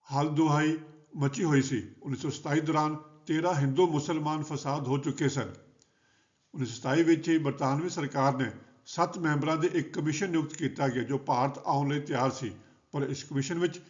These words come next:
ਕਿਸੇ ਭਾਰਤੀ ਮੂਲ ਦੇ ਮੈਂਬਰ ਨੂੰ ਨਿਯੁਕਤ ਨਹੀਂ ਕੀਤਾ ਸੀ ਗਿਆ, ਜਿਸ ਨਾਲ ਸਾਰੇ ਦੇਸ਼ ਵਿੱਚ ਰੋਸ ਦੀ ਲਹਿਰ ਦੌੜ ਗਈ।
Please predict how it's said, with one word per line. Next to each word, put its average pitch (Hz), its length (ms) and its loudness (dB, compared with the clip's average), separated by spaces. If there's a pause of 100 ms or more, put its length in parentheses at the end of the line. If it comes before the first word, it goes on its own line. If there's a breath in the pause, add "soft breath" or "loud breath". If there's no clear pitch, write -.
(180 loud breath)
ਕਿਸੇ 175 240 0
ਭਾਰਤੀ 180 420 2
ਮੂਲ 165 200 2
ਦੇ 170 100 2
ਮੈਂਬਰ 143 380 2
ਨੂੰ 147 160 0
ਨਿਯੁਕਤ 165 300 2
ਨਹੀਂ 156 280 0
ਕੀਤਾ 139 340 -2
ਸੀ 123 220 -2
ਗਿਆ, 107 200 -6 (680 soft breath)
ਜਿਸ 139 240 0
ਨਾਲ 151 200 2
ਸਾਰੇ 175 260 4
ਦੇਸ਼ 151 260 2
ਵਿੱਚ 147 180 -2
ਰੋਸ 135 260 0
ਦੀ 139 140 0
ਲਹਿਰ 135 320 -2
ਦੌੜ 123 280 -2
ਗਈ। 107 220 -4